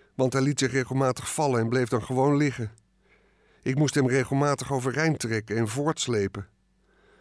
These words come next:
Daardoor kwam ik pas op de executieplaats toen mijn kameraden hun Joden al hadden doodgeschoten. Toen mijn Jood zijn landgenoten zag, die al waren doodgeschoten, liet hij zich op de grond vallen en bleef liggen.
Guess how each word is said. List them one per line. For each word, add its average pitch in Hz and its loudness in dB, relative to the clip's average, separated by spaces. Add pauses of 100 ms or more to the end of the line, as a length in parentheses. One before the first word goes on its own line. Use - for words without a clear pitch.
(200)
Daardoor 135 2
kwam 135 2
ik 117 -4
pas 131 0
op 117 -6
de 135 -8
executieplaats - -4 (280)
toen 135 0
mijn 131 2
kameraden 127 2
hun 160 4
Joden 117 4
al 120 0
hadden 120 -2
doodgeschoten. 139 -2 (760)
Toen 139 4
mijn 156 6
Jood 143 2
zijn 131 2
landgenoten 131 0
zag, 156 -6 (220)
die 131 2
al 127 4
waren 120 0
doodgeschoten, 113 -2 (140)
liet 131 -4
hij 131 0
zich 120 -2
op 117 -6
de 120 -2
grond 147 0
vallen 143 -2
en 135 -2
bleef 139 0
liggen. 127 -4